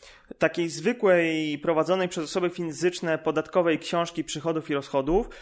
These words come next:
w której będziemy mogli przypisać ponoszone koszty do konkretnych przychodów z konkretnych praw własności intelektualnej, e, ta ewidencja jest określona w przepisach, ona musi być prowadzona na bieżąco. To znaczy, że w momencie, kiedy już osiągam przychody,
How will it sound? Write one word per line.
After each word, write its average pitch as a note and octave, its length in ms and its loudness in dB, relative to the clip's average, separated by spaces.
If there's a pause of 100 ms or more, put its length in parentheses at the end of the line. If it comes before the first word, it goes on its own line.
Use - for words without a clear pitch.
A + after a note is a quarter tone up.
(180)
w - 120 -14
której A3+ 400 4
będziemy F#3+ 360 2
mogli F#3 280 0
przypisać F#3+ 640 0
ponoszone F3 480 -2
koszty G#3+ 420 2
do F3+ 160 0
konkretnych G3+ 560 0
przychodów F3 440 -2
z - 40 -14
konkretnych G3 540 -2
praw D#3+ 220 -2
własności D#3 400 -6
intelektualnej, C#3+ 840 -4 (520)
e, D#3 200 4
ta A3 220 4
ewidencja G3+ 340 0
jest F#3+ 120 -4
określona F3 260 -8
w D#3+ 40 -14
przepisach, G3 340 -4
ona F#3 220 2
musi G#3+ 180 -4
być F#3+ 140 -8
prowadzona F3+ 400 0
na E3 100 -2
bieżąco. C#3 520 -4 (600)
To E3 100 0
znaczy, G3 460 4
że F3 140 0
w D3 40 -4
momencie, A3 340 0
kiedy D#3+ 200 0
już C4 220 0
osiągam G3 440 0
przychody, D#3+ 640 0